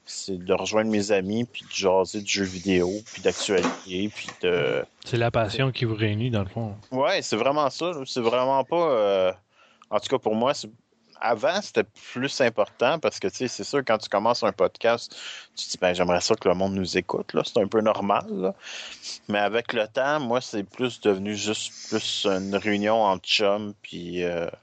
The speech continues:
Speaker 1: ça,
Speaker 2: Mm.
Speaker 1: ça fait mon bonheur plus que savoir que, je sais pas, moi, il y a cent cinquante personnes qui nous écoutent ou ça, ça a peu d'importance pour moi maintenant.
Speaker 2: Non, c'est ça, c'est
Speaker 1: Mais je suis
Speaker 2: pas,
Speaker 1: très content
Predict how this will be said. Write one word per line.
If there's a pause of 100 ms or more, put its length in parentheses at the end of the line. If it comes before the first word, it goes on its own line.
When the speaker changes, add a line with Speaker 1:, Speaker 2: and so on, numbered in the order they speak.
(580)
Speaker 1:
ça,
Speaker 2:
Mm.
Speaker 1:
ça
fait
mon
bonheur
plus
que
savoir
que,
je
sais
pas,
moi,
il
y
a (640)
cent
cinquante
personnes
qui
nous
écoutent (100)
ou (920)
ça,
ça
a
peu
d'importance
pour
moi
maintenant.
Speaker 2:
Non,
c'est
ça,
c'est
Speaker 1:
Mais
je
suis
Speaker 2:
pas,
Speaker 1:
très
content